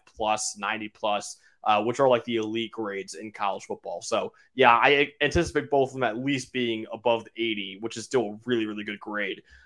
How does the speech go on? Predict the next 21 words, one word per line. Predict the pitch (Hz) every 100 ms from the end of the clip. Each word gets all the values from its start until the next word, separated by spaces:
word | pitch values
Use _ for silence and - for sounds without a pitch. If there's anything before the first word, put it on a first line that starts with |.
| -
Um, | 113 98 95 107
but | 113
yeah, | 113 101 98
I | 120 120
just | -
wanna | 131
make | 123 120
sure | 131 117
I | 110
emphasize | 107 - 104
that, | 110 107
'cause | 107
you | 120
look | 123
at |
the | 113
singular | - 117 104
game | 107 110 107
grades, | 98 101 101
you | 101
probably | 113 104 98